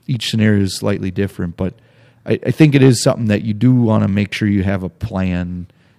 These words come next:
this year, you know, for what you're gonna do. And you should be, you know, those guys that,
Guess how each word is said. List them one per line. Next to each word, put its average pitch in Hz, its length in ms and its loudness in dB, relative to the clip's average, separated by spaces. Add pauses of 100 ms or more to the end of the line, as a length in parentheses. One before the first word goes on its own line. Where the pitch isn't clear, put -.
(120)
this 101 260 -2
year, 98 560 -4
you - 300 -8
know, 90 100 -2
for 92 140 -8
what 95 260 0
you're 98 100 -10
gonna 92 220 -6
do. 92 460 -6 (720)
And 151 140 0
you 214 40 0
should 165 200 -2
be, 120 180 -2
you 135 80 2
know, 127 100 6
those 113 160 4
guys 113 280 2
that, 120 180 -4